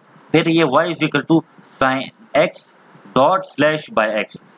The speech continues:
ये डॉट हमने क्यों type किया, ये अब मैं आपको, अभी आपको बताता हूँ। सबसे पहले तो मैं इस m file को type करता हूँ। तो जिस तरह मैंने बताया कि जब आपने एम फाइल open करनी होगी, तो आपने न्यू एम फाइल पर यहाँ पर क्लिक करना होगा।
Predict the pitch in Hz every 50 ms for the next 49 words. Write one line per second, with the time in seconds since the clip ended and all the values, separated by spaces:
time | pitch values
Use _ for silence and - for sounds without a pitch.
0 | _ - 123 120 - 143 165 190 185 180 170 175 170 160 - 180 180 165 - 160
1 | 156 156 - - 160 151 135 120 135 147 151 - - _ - 120 127 123 123 135
2 | 131 127 - 131 123 113 123 123 120 - - 117 117 117 - 131 131 - 160 160
3 | 165 - - _ _ _ _ - - 156 156 - - 165 - 156 147 147 - 139
4 | 131 135 131 - - 127 127 117 - 131 127 135 131 - 131 - 131 131 147 139
5 | - 165 156 - 156 156 151 151 147 - - - _ _ - - - - - -
6 | - - - - - - - - - - - - - - - - - - - -
7 | - - - - - - - - 151 - - - - - - - - - - -
8 | - - - - - 110 123 139 131 185 175 180 165 170 165 165 143 139 139 -
9 | 143 151 165 160 156 127 135 135 143 143 139 - 143 - 127 123 113 - - 147
10 | 160 160 143 139 139 151 156 151 131 147 143 139 147 139 135 131 127 123 143 147
11 | - 139 131 127 127 135 147 156 - - - 113 110 110 135 165 175 175 151 135
12 | - - 127 120 120 113 - 135 117 113 113 117 117 - 151 - - - 131 131
13 | 127 - 120 110 101 95 95 92 90 82 90 85